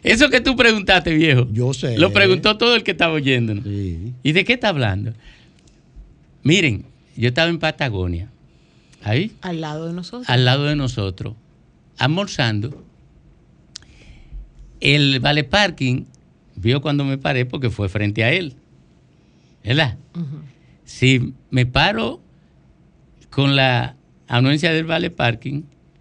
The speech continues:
Speaker 1: no me lo lleva el
Speaker 3: No,
Speaker 1: amé.
Speaker 3: no pasa nada.
Speaker 1: No pasa nada. Pero como vine caminando para acá, dejé el vehículo allá,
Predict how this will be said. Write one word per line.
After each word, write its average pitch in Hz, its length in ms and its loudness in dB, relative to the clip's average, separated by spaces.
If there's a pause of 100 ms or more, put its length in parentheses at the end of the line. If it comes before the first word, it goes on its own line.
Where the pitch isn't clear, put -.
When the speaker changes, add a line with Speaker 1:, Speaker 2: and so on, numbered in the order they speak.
(800)
Speaker 1:
no 123 180 4
me 147 100 4
lo 147 100 2
lleva 131 260 2
el 117 80 2
Speaker 3:
No, 107 60 2
Speaker 1:
amé. 90 180 0
Speaker 3:
no 82 100 -6
pasa 151 300 -16
nada. 139 460 -18
Speaker 1:
No 127 200 2
pasa 135 300 -2
nada. 104 320 2 (360)
Pero 143 340 4
como 143 280 2
vine 196 300 2
caminando 196 540 -2
para 180 180 0
acá, 160 260 -2
dejé 131 180 4
el 151 60 2
vehículo 170 440 0
allá, 139 320 -4